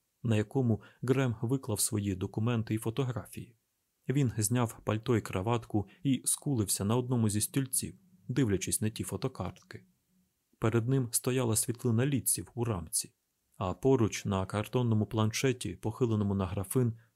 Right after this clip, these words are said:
було фото Джекобі. Фотографії Грема нагадали Кроуфорду похідний вівтар Матадора, що його можна встановити в будь-якому готельному номері. Фотографії Лаунза не було.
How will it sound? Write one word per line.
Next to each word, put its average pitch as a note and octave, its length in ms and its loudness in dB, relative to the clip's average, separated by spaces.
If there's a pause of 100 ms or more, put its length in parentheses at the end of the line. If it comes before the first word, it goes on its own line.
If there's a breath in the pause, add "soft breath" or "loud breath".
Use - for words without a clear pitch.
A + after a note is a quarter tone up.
було C3+ 280 4
фото A#2 560 0
Джекобі. G#2+ 560 -4 (720 soft breath)
Фотографії A#2 640 0
Грема A2+ 520 2
нагадали A#2+ 520 2
Кроуфорду A2+ 640 0
похідний C3 520 -2
вівтар G#2 540 -2
Матадора, G#2 640 -4 (400)
що - 220 -2
його A2+ 260 2
можна G#2 300 0
встановити G#2 680 0 (180 loud breath)
в A2 80 -6
будь-якому A2+ 600 0
готельному G#2+ 540 0
номері. E2+ 460 -4 (880 soft breath)
Фотографії A#2+ 640 2
Лаунза A2+ 640 2
не A2+ 120 2
було. A2 400 -2